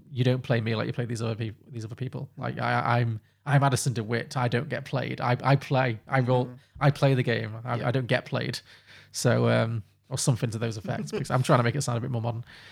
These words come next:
Speaker 1: But, and then he reveals that he's done a bit of research and he's found, found out all about her.
Speaker 2: Mm.
Speaker 1: And he's like, "You've lied about everything. You never, you never had a husband who was in the war.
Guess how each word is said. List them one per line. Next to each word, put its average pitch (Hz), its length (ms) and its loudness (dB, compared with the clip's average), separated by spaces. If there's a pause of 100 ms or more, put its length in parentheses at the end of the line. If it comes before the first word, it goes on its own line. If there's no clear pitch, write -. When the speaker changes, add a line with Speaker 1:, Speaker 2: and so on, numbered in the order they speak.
(200)
Speaker 1:
But, 123 260 4
and 143 140 6
then 143 80 12
he 151 160 12
reveals 131 320 8
that 117 80 -2
he's 123 160 2
done 127 100 0
a 117 60 2
bit - 80 -2
of 113 100 -4
research 117 540 -2
and 120 100 -2
he's 120 200 -2 (180)
found, 120 440 -6
found 120 220 -2
out 120 80 -2
all 117 220 -2
about 120 280 -2
her. - 140 -8 (160)
Speaker 2:
Mm. 117 140 -14 (420)
Speaker 1:
And 143 80 -4
he's 113 100 0
like, 120 160 -2
"You've 117 140 0
lied 123 200 4
about 120 120 -2
everything. 120 360 -4
You 120 80 -2
never, 135 280 4
you 143 120 4
never 151 180 2
had 131 80 2
a 123 40 4
husband 117 360 0
who 113 100 0
was 110 120 -2
in 110 100 -4
the 107 60 -4
war. 107 380 -2